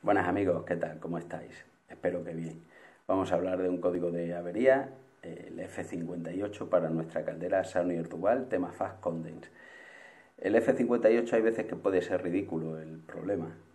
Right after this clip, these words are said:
Puede ser que alguien, pues, está relacionado con el gas y alguien que estuvo por allí, pues, tocó la llave y sencillamente la cerró. Bueno, vamos a ver que esté, que esté, eh,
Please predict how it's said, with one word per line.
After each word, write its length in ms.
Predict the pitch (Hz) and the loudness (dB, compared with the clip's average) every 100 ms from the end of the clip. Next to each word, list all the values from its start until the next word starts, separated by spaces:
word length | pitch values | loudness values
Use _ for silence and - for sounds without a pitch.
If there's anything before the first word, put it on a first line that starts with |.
| _ | _
Puede 200 | - 87 | -8 -6
ser 220 | 85 92 - | -4 -6 4
que 140 | 92 | 6
alguien, 540 | 95 104 110 120 - - - - | 6 6 4 2 0 -8 -18 -14
pues, 140 | 90 - - - | -14 -14 -16 -10
está 240 | 87 107 | -2 0
relacionado 500 | 113 107 95 95 98 | 4 2 2 0 2
con 140 | 95 98 | 2 6
el 60 | |
gas 300 | 113 120 131 - - | 8 8 6 -6 0
y 120 | 92 | 4
alguien 560 | 98 107 107 104 - - | 4 2 -2 -4 -8 -12
que 60 | - | -12
estuvo 320 | 85 - 90 | -10 -2 0
por 120 | 85 87 | 0 0
allí, 240 | 92 107 | 0 -2
pues, 260 | 104 - - - _ _ | -4 -10 -14 -20 _ _
tocó 260 | 92 90 107 | -6 2 4
la 160 | 98 | 6
llave 300 | 98 113 120 | 8 8 6
y 80 | 107 | 4
sencillamente 640 | - 82 95 92 98 101 | 0 -4 0 0 0 2
la 160 | 95 85 | 2 2
cerró. 480 | 82 78 90 92 - - - - _ | -2 -8 -2 -2 -2 -14 -20 -20 _
Bueno, 180 | 101 113 | -2 0
vamos 320 | 87 95 90 | 2 0 -2
a 80 | 87 | -2
ver 260 | 90 113 - - - - _ | 0 -2 -4 -14 -20 -20 _
que 80 | - | -8
esté, 720 | - - - 90 87 - - - | -8 -6 -2 0 0 -4 -10 -16
que 100 | - | -16
esté, 800 | 90 90 87 85 - - - - | -8 -6 -4 -6 -8 -12 -16 -12
eh, 380 | 87 85 82 | -10 -10 -12